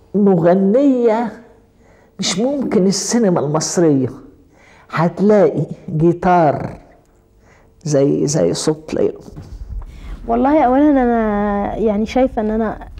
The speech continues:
Speaker 2: اصغر بكتير قوي ان انا اتكلم عن، عن فنانه جميله زي كده، وفنانه امتعت الناس كلها لم-، لسنوات طويله، وما زالت بت-، بتمتعنا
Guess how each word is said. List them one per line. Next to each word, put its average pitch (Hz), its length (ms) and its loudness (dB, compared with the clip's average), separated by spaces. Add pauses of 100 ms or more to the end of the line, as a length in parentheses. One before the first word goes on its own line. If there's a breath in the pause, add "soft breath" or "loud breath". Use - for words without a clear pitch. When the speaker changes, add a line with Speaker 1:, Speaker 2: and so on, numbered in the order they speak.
(380)
Speaker 2:
اصغر 226 320 0
بكتير 226 420 -2
قوي 240 280 0
ان 214 100 -2
انا 220 140 -2
اتكلم 220 440 -2
عن، 190 360 -4
عن 190 340 -6
فنانه 214 360 -2
جميله 196 400 0
زي 180 160 -2
كده، 214 320 -4 (180)
وفنانه 208 800 -2
امتعت 226 400 -2
الناس 208 280 -4
كلها 220 500 -4 (800 loud breath)
لم-، 196 340 -2
لسنوات 196 640 -2
طويله، 214 360 0
وما 185 380 -2
زالت 220 320 0 (180)
بت-، - 260 -12
بتمتعنا 208 760 -2